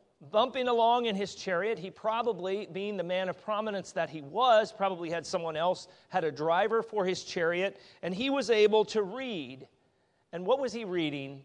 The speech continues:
but the prophet Isaiah? And that tells us something about him, that he was a man of means. He, he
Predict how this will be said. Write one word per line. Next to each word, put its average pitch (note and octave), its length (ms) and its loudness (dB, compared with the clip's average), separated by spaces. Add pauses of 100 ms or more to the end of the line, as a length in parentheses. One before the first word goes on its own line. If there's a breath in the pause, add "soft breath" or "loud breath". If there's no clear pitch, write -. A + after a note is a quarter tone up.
(100)
but F3+ 140 -2
the F3 60 -8
prophet E3+ 600 2 (360 soft breath)
Isaiah? C3 680 4 (1120 soft breath)
And A#3+ 120 2
that D4+ 160 0
tells G3+ 320 4
us A#3 160 -2 (100)
something G3+ 380 -4
about E3+ 320 0
him, F#3+ 300 -2
that F3 160 0
he A3 120 -8
was G#3+ 180 0
a A3 40 -2
man G#3+ 280 -4
of G3+ 100 0
means. G3+ 640 -8 (240 soft breath)
He, F3+ 460 -6 (460 soft breath)
he F3+ 260 -8